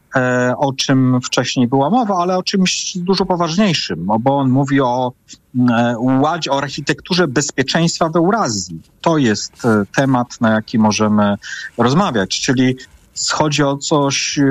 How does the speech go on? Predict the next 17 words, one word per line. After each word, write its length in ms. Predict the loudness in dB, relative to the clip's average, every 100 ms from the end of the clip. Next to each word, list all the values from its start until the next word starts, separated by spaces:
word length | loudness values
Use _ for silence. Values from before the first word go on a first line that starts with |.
| 2
poważniejszego, 920 | 0 -2 0 0 0 0 0 0 0
o 200 | 0 0
realizację 840 | 0 0 0 0 -2 -2 2 2 0
tych 140 | -2 -2
żądań 520 | 0 0 0 2 0
rosyjskich 720 | 0 -2 -2 -2 -2 -2 -4 -4 -16 -4
i 60 | 0
realizację 540 | 2 2 0 0 -2
planu 380 | -2 0 0 2
rosyjskiego 640 | 0 -2 -4 -2 0 2 2
zniszczenia 760 | 2 0 0 0 2 2 0 -4 -12 -18 -6
obecnego 560 | -2 -2 -2 -2 0 2
ładu 280 | 0 0 -2
bezpieczeństwa 1160 | -4 -2 -2 0 0 -2 -2 0 0 0 0 -2 -2
w 40 | 0 0 0
Europie 560 | 0 2 2 0 0 0
i, 240 | 2 2